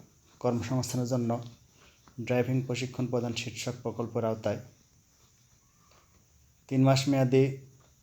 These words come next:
<clears throat> Driving with Auto Mechanics কোর্সের আমরা খুবই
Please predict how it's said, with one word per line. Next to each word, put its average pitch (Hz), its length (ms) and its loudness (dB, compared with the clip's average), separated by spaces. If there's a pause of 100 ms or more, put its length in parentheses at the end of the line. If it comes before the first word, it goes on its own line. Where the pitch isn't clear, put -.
<clears throat> 123 380 6
Driving 127 380 4
with 120 200 -2 (460)
Auto 120 220 -4
Mechanics 117 720 -4 (1040)
কোর্সের 120 460 2 (2500)
আমরা 117 260 2 (600)
খুবই 135 380 2